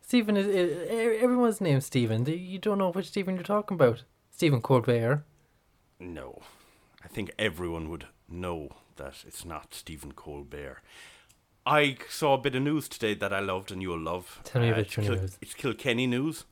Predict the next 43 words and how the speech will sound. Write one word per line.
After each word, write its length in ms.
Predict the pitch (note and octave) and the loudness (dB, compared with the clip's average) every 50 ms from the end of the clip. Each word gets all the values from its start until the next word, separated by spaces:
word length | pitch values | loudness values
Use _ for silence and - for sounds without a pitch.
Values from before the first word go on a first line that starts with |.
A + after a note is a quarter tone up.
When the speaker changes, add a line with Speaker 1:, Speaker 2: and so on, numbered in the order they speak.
| _ | _
Speaker 1:
Go 160 | - C#3+ B2+ | 0 2 2
on. 320 | G2+ F#2 F#2 F#2 A2 C#3+ - _ _ _ _ _ _ _ _ _ _ _ _ _ | 4 2 0 0 -2 -4 -6 _ _ _ _ _ _ _ _ _ _ _ _ _
Speaker 2:
There 100 | - D3 | -4 -2
was 160 | B2 A#2+ A#2 A2 | -2 -2 -2 -6
a 20 | |
crash 420 | - - - D3+ C3+ - - - | -6 2 4 4 4 4 2 -2
in 100 | G#2 F#2 | -8 -8
Kilkenny 460 | E2+ - G2+ F2+ - - G#2+ G#2 G2+ F#2+ | -8 -8 -8 -8 -6 -6 -4 -4 -4 -6
today. 400 | - - - A2+ A2+ C#3 - - - - _ _ _ _ _ _ _ _ - | -8 -8 -6 -4 -2 -4 -4 -6 -10 -20 _ _ _ _ _ _ _ _ -2
Speaker 1:
Oh, 100 | C3+ C#3 | 0 0
no. 360 | F3 G3 G#3 F#3+ D3+ A2+ - - _ _ _ _ _ _ _ _ _ _ - | 2 2 2 2 2 2 0 -4 _ _ _ _ _ _ _ _ _ _ -2
Speaker 2:
And 640 | A#2 G#2+ F#2 F#2+ F#2 F#2 F#2 F2+ F2+ F2 E2 - - - - _ - - | -2 0 0 -2 -2 -6 -6 -8 -10 -10 -12 -12 -14 -14 -16 _ -8 -6
I 100 | A2+ C3 | -4 -4
think 180 | A#2+ C3+ C3+ | -4 -4 -4
one 160 | C#3 D3 C#3+ | -2 -2 -2
person 420 | C3+ - C3 A2+ G#2 - - G#2+ G2+ | -2 -2 -2 -2 -2 -4 -8 -10 -10
was, 220 | G#2 F#2+ F2 - | -10 -12 -12 -8
like, 240 | G2+ F#2 F#2 F2+ - | -6 -6 -6 -6 -8
slightly 520 | - - - E2 E2+ F2 - - F2 F2 | -12 -10 -8 -6 -6 -6 -8 -10 -12 -10
hurt. 340 | E2 E2+ F#2+ F2+ F2 - - - - _ _ _ _ - | -10 -8 -6 -8 -8 -8 -12 -20 -20 _ _ _ _ -14
It 100 | - G2+ | -12 -10
was 280 | F2 E2 D#2+ D2+ - - - - | -10 -10 -12 -12 -14 -16 -16 -14
okay. 540 | F2+ F2+ - - - - E2+ F2+ A#2 C3+ - - _ _ _ _ _ _ _ _ _ _ _ _ _ _ _ | -12 -12 -12 -10 -8 -8 -6 -6 -6 -8 -8 -12 _ _ _ _ _ _ _ _ _ _ _ _ _ _ _
But 120 | - G2+ G2+ | -8 -6 -4
it 40 | |
was, 120 | G2+ G#2 G#2 - - | -4 -6 -6 -8 -8
it 60 | G#2 | -8
was 160 | A2+ G2 F2+ | -8 -8 -10
reported 600 | G#2 G2+ G#2 - D3 C#3 B2+ A2+ - - F#2+ F2+ | -12 -12 -8 -4 -2 0 0 0 -2 -6 -10 -8
in 200 | F#2 F2+ F2+ E2+ | -8 -8 -8 -8
the, 300 | E2+ F2+ F2 F2 E2+ D#2+ - - _ _ _ _ _ _ _ _ _ _ - | -8 -8 -6 -6 -8 -8 -12 -16 _ _ _ _ _ _ _ _ _ _ -20
I 80 | - F#2 | -18 -14
think 120 | G2+ F#2 | -12 -10
it 60 | F2+ | -10
was 120 | F#2 F2 - | -10 -12 -12
K 280 | - - A2+ G2 F#2+ | -10 -6 -4 -2 -2
L 240 | F#2 F#2 F2+ F2 E2 - - - - - - _ _ _ _ - - | -2 -2 -4 -6 -8 -12 -14 -16 -16 -18 -20 _ _ _ _ -20 -20
C 240 | - - - F2 E2+ | -20 -16 -14 -12 -10
R, 240 | E2+ F2 E2+ E2 D#2 | -8 -8 -8 -8 -8
whatever 340 | C#2+ F2+ F2 F2 E2 D#2 | -10 -12 -14 -14 -14 -14
it 120 | D2 - - | -16 -18 -20
is 80 | - - | -20 -20
called. 340 | - - C2 C2 B1+ - | -18 -18 -16 -16 -16 -18